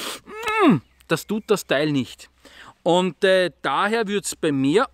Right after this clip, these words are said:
obwohl ich es im Shop hab, weil es viele Leute haben wollen, weil es ist leicht und kompakt und zum Würstel aufschneiden reicht's auch.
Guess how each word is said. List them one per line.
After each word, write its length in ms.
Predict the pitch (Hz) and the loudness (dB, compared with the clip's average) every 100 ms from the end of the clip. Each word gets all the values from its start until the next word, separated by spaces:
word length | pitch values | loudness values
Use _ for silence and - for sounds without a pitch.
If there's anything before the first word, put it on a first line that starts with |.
| _ | _
obwohl 420 | 139 - 160 269 | -10 0 0 2
ich 120 | 208 | 0
es 140 | 185 | 0
im 100 | 156 | -2
Shop 280 | 131 170 220 | -2 -2 0
hab, 160 | 233 185 | -2 0
weil 140 | 147 | -2
es 140 | 123 - | -4 -6
viele 180 | 151 | -4
Leute 340 | 139 131 123 110 | 0 0 -2 -6
haben 280 | 120 240 214 | -4 -4 0
wollen, 240 | 208 196 | 0 0
weil 100 | 143 | -4
es 80 | 131 | -4
ist 160 | 139 | -8
leicht 240 | 117 135 156 | -6 -6 -6
und 140 | 147 | -6
kompakt 420 | 160 - - 262 | -6 -4 -4 0
und 140 | 208 160 | -2 0
zum 160 | 190 - - - | -2 -2 -16 -20
Würstel 460 | 107 113 165 - 202 | -14 -6 -6 0 2
aufschneiden 520 | 156 165 - 160 185 | 2 0 -2 -2 -2
reicht's 360 | 135 147 170 180 | 0 0 0 -4
auch. 260 | 208 - | -4 -6